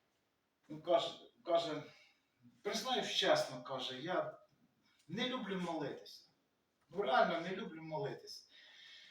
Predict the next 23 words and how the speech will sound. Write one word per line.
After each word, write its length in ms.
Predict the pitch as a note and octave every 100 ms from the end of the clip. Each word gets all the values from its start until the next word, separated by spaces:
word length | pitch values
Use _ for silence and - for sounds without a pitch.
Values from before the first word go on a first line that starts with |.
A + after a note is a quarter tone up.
| - _
От, 200 | - D3+
я 160 | F#3+ G3+
прийшов, 580 | G#3 G3 - B3 G3+
каже, 420 | F#3+ F#3 F3+ F3 - -
і, 60 | F3
і, 340 | - G3+ -
і 240 | G#3 F#3+ F#3+
я 120 | A3
понімав, 580 | A#3 A#3+ C4+ C4 B3 G3+
що 160 | G3+
надо 440 | G#3 A3 G3+ D#3 D#3
молитись. 520 | D3+ D#3 - C3 F3
Ну, 100 | G3+
воно 280 | A#3+ A#3 G#3
якось 320 | G3+ G3+ -
все, 500 | - G#3 G3+ G3+ - -
тільки 220 | - - G4
доходило 540 | - - - F#3 F3+
діло 320 | - G#3+ E3+
до 120 | -
молитви, 580 | F#3 F#3+ A3+ F3 D#3 C#3 - - - - - -
щось 320 | G#3+ G3+ -
він, 340 | G3+ F3 -